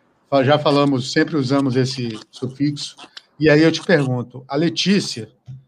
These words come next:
tem um método de conversar com Deus ou não? Ou é sempre o silêncio? Você já, até já deu a resposta, eu acho que tenha dado,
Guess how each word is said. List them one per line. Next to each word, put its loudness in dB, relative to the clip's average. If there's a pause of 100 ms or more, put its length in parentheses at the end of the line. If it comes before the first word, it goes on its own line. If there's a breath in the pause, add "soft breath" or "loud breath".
(760)
tem 2
um 0
método 0 (580)
de -4
conversar 0
com -12
Deus -4 (760)
ou 4
não? -2
Ou -2
é 2
sempre 0
o 0
silêncio? 2 (380)
Você 0
já, 0
até 2
já 4
deu 0
a 6
resposta, 2
eu -6
acho -4
que -20
tenha -4
dado, -2